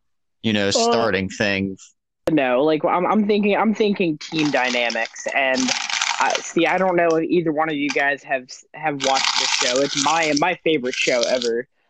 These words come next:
Speaker 2: I love Criminal Minds, okay? And, and that being, like, one of those cop dramas,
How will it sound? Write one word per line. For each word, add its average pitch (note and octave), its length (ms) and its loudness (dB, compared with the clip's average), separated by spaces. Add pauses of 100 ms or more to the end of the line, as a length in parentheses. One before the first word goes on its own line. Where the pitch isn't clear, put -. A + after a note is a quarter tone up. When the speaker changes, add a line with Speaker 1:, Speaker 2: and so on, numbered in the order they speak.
(140)
Speaker 2:
I E3+ 140 2
love D3 460 2
Criminal C3+ 380 0
Minds, F2+ 560 -2
okay? B2 480 0 (540)
And, D3 400 0
and D3 180 2
that D#3 240 0
being, D#3 320 2
like, C#3 240 2
one C3 160 0
of B2+ 80 2
those C3+ 220 2
cop - 320 -2
dramas, A#2+ 600 -2